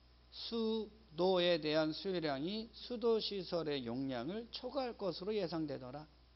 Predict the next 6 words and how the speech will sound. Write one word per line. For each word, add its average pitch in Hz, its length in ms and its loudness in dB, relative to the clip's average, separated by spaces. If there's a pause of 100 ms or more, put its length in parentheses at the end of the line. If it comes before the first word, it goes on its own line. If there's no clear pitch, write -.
(380)
향후 208 300 2
이 160 220 2
년 160 240 4
안에 147 540 0 (400)
하수 214 420 2
발생량이 175 840 -2